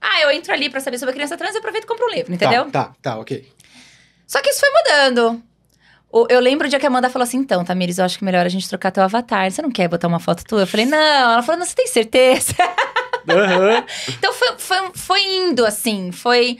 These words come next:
Speaker 1: Aí vieram as lives da pandemia, aí foi aquele monte de live, aí eu comecei a aparecer.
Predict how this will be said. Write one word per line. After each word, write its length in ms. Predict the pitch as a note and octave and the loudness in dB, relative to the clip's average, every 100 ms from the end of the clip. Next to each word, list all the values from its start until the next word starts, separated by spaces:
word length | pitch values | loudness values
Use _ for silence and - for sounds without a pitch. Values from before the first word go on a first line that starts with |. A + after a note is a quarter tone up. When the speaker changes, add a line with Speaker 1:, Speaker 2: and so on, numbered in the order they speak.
| - - - - | -12 -20 -20 -8
Speaker 1:
Aí 180 | - C#4+ | -6 -2
vieram 300 | A3 G3+ A3+ | 0 2 2
as 140 | D4 | 0
lives 480 | B3 A3+ A3+ A3+ G#3+ | 0 0 0 -2 -2
da 100 | G3+ | -2
pandemia, 800 | G3+ G3+ G#3+ A3+ A3 A3 G#3+ G#3 | -2 0 0 0 -2 -2 0 0
aí 140 | F#3+ F#3+ | 0 -2
foi 220 | - G3+ | -4 -6
aquele 180 | G3 G#3 | -4 -2
monte 440 | G#3 G#3+ A3+ G#3+ | 2 4 2 0
de 60 | G3+ | -2
live, 220 | G#3 G3+ | 0 0
aí 40 | G3+ | -2
eu 40 | |
comecei 300 | G#3+ G#3+ G#3+ | -2 -2 -2
a 40 | |
aparecer. 840 | G3 A3 A#3 - A3+ G#3+ G#3 G#3 | -2 -2 -2 0 2 4 4 2